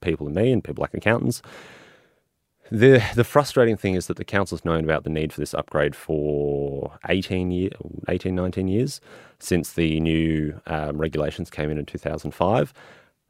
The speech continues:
And so they should have already been planning for this for quite a long time. They should have been putting money aside. So we're now having to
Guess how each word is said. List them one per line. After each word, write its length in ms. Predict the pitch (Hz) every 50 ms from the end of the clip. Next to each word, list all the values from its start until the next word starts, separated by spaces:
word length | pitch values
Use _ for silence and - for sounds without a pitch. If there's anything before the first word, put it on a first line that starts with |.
| _
And 180 | - - 92 87
so 420 | - - 92 87 85 82 78 69 65 - - _ _ -
they 140 | 92 90
should 200 | 87 - - 95
have 100 | 87 82
already 220 | 80 82 80 80 78
been 160 | 73 76 73
planning 340 | - - 85 92 98 104 104
for 120 | - -
this 400 | 98 123 147 - - - - - _ - _ _
for 240 | - - - 80 76 -
quite 260 | - - 95 90 87
a 40 | 87
long 180 | 85 85 82
time. 260 | 82 - 87 87 90 85
They 80 | 71
should 120 | - - -
have 60 | -
been 100 | 76 73
putting 220 | - 80 80 78 76
money 180 | 78 78 71
aside. 400 | - - - 98 110 127 143 - -
So 200 | - - 73 78
we're 80 | 78
now 200 | 82 85 85 82
having 320 | 78 - 85 76 78 80 80
to 340 | - - 80 76 71 73